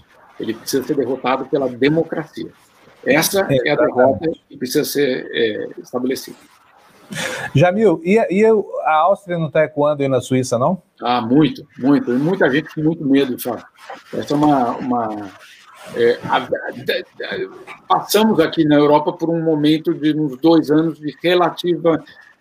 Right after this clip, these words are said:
Speaker 1: tranquilidade, né? É, parecia que essa era uma questão, vamos dizer assim, não resolvida, mas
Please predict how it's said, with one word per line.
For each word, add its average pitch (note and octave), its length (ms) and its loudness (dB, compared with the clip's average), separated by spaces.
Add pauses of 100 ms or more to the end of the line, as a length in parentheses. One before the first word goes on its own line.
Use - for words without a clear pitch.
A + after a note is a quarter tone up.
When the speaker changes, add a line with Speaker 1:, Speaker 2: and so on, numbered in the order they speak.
Speaker 1:
tranquilidade, B2+ 960 2 (180)
né? B2+ 280 -6 (340)
É, A#2 340 -2 (200)
parecia F#3+ 920 -2 (320)
que D#3 100 -4
essa C#3 180 0
era D3+ 80 -2
uma D3+ 160 0
questão, C#3+ 760 -2 (140)
vamos C3 240 -4
dizer - 100 -2
assim, C3 380 -2 (320)
não G#3 160 0
resolvida, D#3+ 640 0
mas C#3+ 420 -2